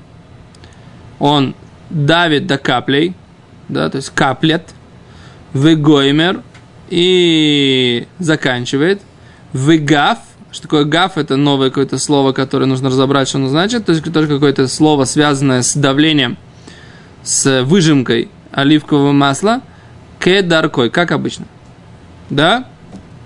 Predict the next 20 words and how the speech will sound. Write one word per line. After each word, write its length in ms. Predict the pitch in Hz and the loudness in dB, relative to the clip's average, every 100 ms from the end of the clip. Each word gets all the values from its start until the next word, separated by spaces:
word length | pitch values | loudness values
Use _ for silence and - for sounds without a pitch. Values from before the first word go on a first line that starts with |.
| - - - - - - - | -20 -20 -20 -20 -20 -20 -4
Вот 100 | 151 | -2
что 200 | 196 208 | 2 2
здесь 140 | 196 | 2
написано? 480 | 175 139 131 123 - - - - - - - - - - - | 2 2 0 -2 -8 -16 -20 -20 -20 -20 -20 -20 -20 -20 -6
Значит, 160 | - 139 | -4 0
речь 200 | 240 214 | 0 2
идет 180 | 220 202 | 2 0
о 80 | 175 | 0
том, 180 | 233 | 0
что 120 | 226 - | 0 0
человек 440 | 160 175 214 - - | 2 2 0 -6 -6
уже 540 | 147 143 180 208 190 - - - | -4 0 2 2 0 -4 -20 -4
<coughs> 540 | - 403 262 151 104 - | -2 0 0 -2 -8 -14
что-то 460 | - - 208 185 | -4 -2 0 0
сделал 420 | 156 147 196 196 165 | 0 2 2 2 0
для 200 | 143 147 | 0 0
того, 360 | 147 151 185 | 0 2 2
чтобы 540 | 170 - 180 175 170 170 | 0 0 2 2 2 0
начать 580 | 165 147 - 175 180 - - - - - - 294 - | -2 -2 0 0 0 -4 -20 -20 -20 -20 -18 -12 -2
давить, 600 | 143 147 147 196 - | 0 2 0 -2 -6